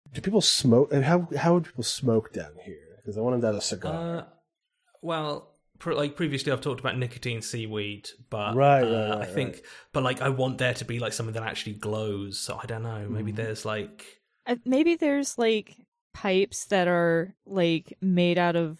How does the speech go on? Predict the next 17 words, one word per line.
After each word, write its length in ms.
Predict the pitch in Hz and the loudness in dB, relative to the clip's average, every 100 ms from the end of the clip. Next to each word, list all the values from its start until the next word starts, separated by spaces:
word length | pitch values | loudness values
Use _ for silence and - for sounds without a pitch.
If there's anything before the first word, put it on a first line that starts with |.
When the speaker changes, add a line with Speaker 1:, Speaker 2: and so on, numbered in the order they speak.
| - | -4
Speaker 3:
like, 260 | 196 170 175 | 0 2 2
a 80 | |
special, 920 | 175 - 170 - 185 170 160 156 208 - _ - | -2 0 0 2 2 4 2 2 -4 -14 _ -4
uh, 280 | 165 165 - | 0 0 0
a 80 | 185 | -2
special 380 | - 196 196 165 | 2 0 2 0
rock 340 | 170 160 180 | 2 0 -2
that 120 | - 190 | -6 -4
can 120 | 165 | -6
heat 260 | 170 180 175 | -6 -4 0
up 280 | 170 - - | -2 -2 -2
the, 420 | 185 165 170 180 - _ _ _ 180 | 0 2 2 -2 -6 _ _ _ -2
um, 400 | 170 165 160 180 | 0 2 0 -2
seaweed 460 | - 180 175 175 | 2 4 4 2
without 480 | 170 165 165 160 - - _ _ _ _ - | 2 2 2 2 0 -8 _ _ _ _ -12
flame. 440 | - 180 175 190 | 0 2 4 2
Speaker 2:
Ooh. 360 | 143 120 107 | -2 -6 -10